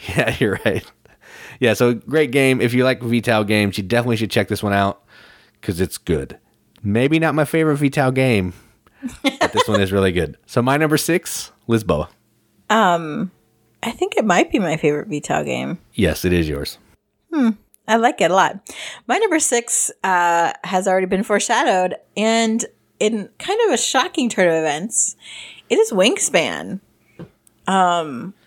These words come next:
Speaker 1: Dang, that's high.
Speaker 2: I know. I, it almost seems wrong, but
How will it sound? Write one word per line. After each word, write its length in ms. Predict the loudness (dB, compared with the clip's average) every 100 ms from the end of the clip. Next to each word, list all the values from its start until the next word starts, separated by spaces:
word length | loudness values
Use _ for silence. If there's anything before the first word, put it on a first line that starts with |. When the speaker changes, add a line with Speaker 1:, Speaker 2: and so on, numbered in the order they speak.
| _
Speaker 1:
Dang, 300 | -10 -4 -2
that's 160 | 0 0
high. 420 | 0 -2 -2 -4 -4
Speaker 2:
I 240 | -2 -2
know. 540 | 0 0 0 0 -2 -2
I, 180 | -2 -2 -8 _ _
it 140 | -4 0
almost 400 | 0 2 0 2
seems 340 | 0 0 -2
wrong, 460 | -2 0 2 0 0
but 280 | 0 0